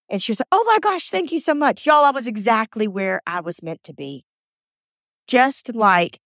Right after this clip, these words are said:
you're exactly where you're meant to be in listening to this podcast today and in life. Don't curse your struggle, bitter or better, bitter or better, bitter or better. Don't curse your struggle. And so I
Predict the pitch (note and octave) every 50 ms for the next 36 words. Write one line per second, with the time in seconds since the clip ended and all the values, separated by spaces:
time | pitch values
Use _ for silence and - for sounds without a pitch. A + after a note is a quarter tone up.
0 | _ _ _ _ _ - G3 G3 G#3+ A3+ A3 G3 F#3+ G#3+ G3 G3 - G#3 F#3+ F#3
1 | F#3+ F#3 F3+ F3+ F3 F3 F3+ F#3 - D#3+ F3 E3+ E3+ E3 D#3+ E3 - - F3 D#3+
2 | E3 D#3 E3 D#3+ D#3+ - - - - C#3+ C#3+ - - - C#3 C#3 - - - -
3 | D3+ D3+ C#3+ - - E3 E3+ E3 D#3 D#3 D#3 D3+ C3+ C#3+ - - F3+ F3 E3 -
4 | - - G#3 F#3+ G#3 - - A3 A3 - - - F#3+ E3+ D#3+ D3 F3 E3+ D#3+ C#3
5 | E3 D#3 D#3+ E3+ E3+ D#3+ - E3+ E3 D3+ E3 D#3+ D3+ D3+ D#3+ D#3+ E3 _ - -
6 | F#3 F3 F#3+ G3 - - - F3 - - A2+ F#2+ - D#3 F3+ - - G3 G3 G3+
7 | G#3 G3+ - - G3+ G3 G3 F#3 F3+ G3 F#3 F#3 F#3 F#3+ G3 G3 G3 F#3+ F#3+ F3+
8 | E3 D#3+ _ _ _ _ _ _ _ _ _ _ _ _ _ - F#3 F3+ E3+ -
9 | G3 E3+ - - F3 D#3 - - E3+ D#3 D#3+ - - - - _ _ _ _ _
10 | _ _ _ _ _ _ _ _ _ _ - G#3 G#3 G#3 G3+ G3+ G3 F#3+ F#3 F#3
11 | - _ _ _ _ _ _ _ _ _ - - - A#3+ G#3+ G#3+ G#3 - - F3+
12 | F#3+ F#3+ F#3+ F#3+ F#3+ F#3 F#3 F#3+